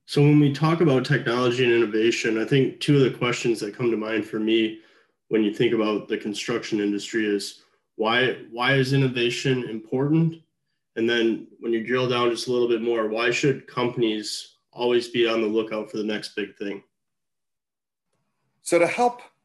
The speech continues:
Speaker 2: our listeners understand these two questions and maybe drill a little bit deeper, we've invited someone who our members are gonna be familiar with. He was the keynote speaker at our twenty twenty National Asphalt Pavement Association annual meeting in Maui, Hawaii,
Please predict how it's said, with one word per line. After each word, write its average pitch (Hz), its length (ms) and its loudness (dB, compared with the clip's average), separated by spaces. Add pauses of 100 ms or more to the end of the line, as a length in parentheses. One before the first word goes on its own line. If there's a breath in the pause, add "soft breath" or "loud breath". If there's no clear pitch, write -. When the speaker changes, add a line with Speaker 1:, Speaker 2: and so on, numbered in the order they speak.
(240)
Speaker 2:
our 127 140 2
listeners 113 960 -2 (400)
understand 147 640 -2
these 117 160 -6
two - 160 -12
questions 107 600 -8
and 110 100 -6
maybe 135 260 -2
drill 127 380 0
a 110 80 0
little 110 160 0
bit 101 240 -6
deeper, 95 460 -10 (420)
we've 143 160 -2
invited 185 420 0
someone 160 340 -4
who 123 440 -2
our 131 340 0
members 113 420 -4
are 110 60 -6
gonna 104 160 -6
be 104 120 -10
familiar 101 440 -8
with. 101 240 -8
He 127 80 -10
was 120 120 -6
the 123 60 -8
keynote 156 380 -4
speaker 123 580 -6
at 104 120 -2
our 107 80 -4
twenty 127 640 -8
twenty 127 420 -6 (180)
National 123 380 -2
Asphalt 123 340 -4
Pavement 113 280 -6
Association 107 680 -8
annual 113 300 -8
meeting 104 320 -6
in 95 140 -8
Maui, 95 300 -4
Hawaii, 131 500 0